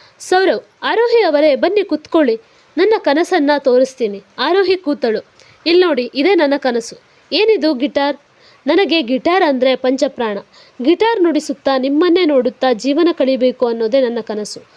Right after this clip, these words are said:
ಆರೋಹಿ, ಇವರ ಜೀವನವೇ ನಾನಾಗಿದ್ದೀನಿ, ಆದರೆ ಇವರಿಗೆ ನಾನು ಸರಿಯಾದ ಜೋಡಿನಾ? ದೇವರೇ, ಇವರ ಈ, ಈ ಪ್ರೀತಿ ನನ್ನಲ್ಲಿ ಪಾಪಪ್ರಜ್ಞೆ ಹೆಚ್ಚು ಮಾಡ್ತಿದೆ. ಆದಷ್ಟು ಬೇಗ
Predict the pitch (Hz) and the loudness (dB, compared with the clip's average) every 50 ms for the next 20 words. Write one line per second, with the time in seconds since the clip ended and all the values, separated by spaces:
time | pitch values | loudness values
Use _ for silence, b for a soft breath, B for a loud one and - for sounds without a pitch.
0 | B B B B B 254 285 349 381 359 269 226 220 _ b b b b b b | B B B B B -4 -2 0 0 0 -2 -2 -6 _ b b b b b b
1 | 294 339 381 427 427 370 240 190 226 277 320 339 403 403 415 392 415 427 359 311 | 0 2 4 4 2 2 0 -2 0 0 2 2 2 2 2 2 2 0 -2 -4
2 | - 285 277 269 285 311 330 359 349 269 294 254 254 254 220 208 214 _ B B | -6 -6 -4 -2 -2 0 0 0 0 0 -2 -2 -2 -4 -4 -6 -10 _ B B
3 | B B B B B B B 294 339 403 427 403 330 311 330 302 302 302 359 370 | B B B B B B B -4 -2 0 0 0 2 2 2 2 2 2 2 2
4 | 370 339 349 330 320 311 302 330 - - 262 262 302 339 370 370 349 359 247 269 | 2 2 2 0 0 0 0 -2 -2 -2 0 2 2 2 2 2 0 0 2 2
5 | 277 294 302 294 269 240 226 226 226 233 _ b b b b b b b b 220 | 2 2 2 2 0 -2 -2 -4 -8 -12 _ b b b b b b b b -2
6 | 208 311 359 381 392 403 370 349 320 294 294 302 349 339 339 311 285 294 320 339 | 0 2 2 4 2 2 2 2 2 2 2 2 2 2 2 0 2 2 0 0
7 | 330 311 302 302 - 294 302 370 381 - 349 311 240 - - 294 277 254 B B | 0 0 -2 -2 -2 -2 -2 -2 0 0 0 -2 -2 -2 -4 -2 -2 -2 B B
8 | B B B B 277 320 330 381 403 349 392 381 - - 240 285 349 - 415 - | B B B B 0 2 4 4 4 4 2 2 0 -2 -2 -2 0 -2 -2 0
9 | - 349 320 247 269 320 311 254 277 - - - 311 285 277 262 247 - 240 220 | 0 -2 -2 0 -2 -2 -2 -2 -4 -6 -2 -2 0 2 2 0 -2 -6 -12 -12
10 | 190 - _ b b b b b b - 240 294 339 381 453 440 - - 427 311 | -12 -12 _ b b b b b b -6 -6 -4 0 0 -2 -2 0 -2 0 0
11 | 320 294 277 247 | 2 0 0 0